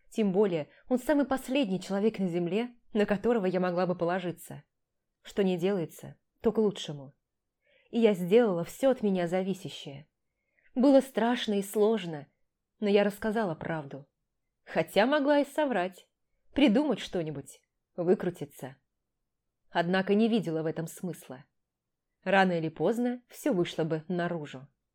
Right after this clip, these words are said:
Теперь Антон знает про ребёнка, и только от него зависит, как дальше поступить. Хотя он уже показал своё отношение к этой новости, сбежав. Поднялась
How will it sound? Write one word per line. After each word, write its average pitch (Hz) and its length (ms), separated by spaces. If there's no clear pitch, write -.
Теперь 269 420
Антон 185 400
знает 202 440
про 170 120
ребёнка, 170 580
и 202 100
только 214 300
от 214 100
него 240 260
зависит, 165 600
как 170 200
дальше 170 320
поступить. - 680
Хотя 208 480
он 269 200
уже 269 180
показал 269 460
своё 180 280
отношение 185 560
к - 80
этой 170 180
новости, 208 640
сбежав. 175 720
Поднялась 175 640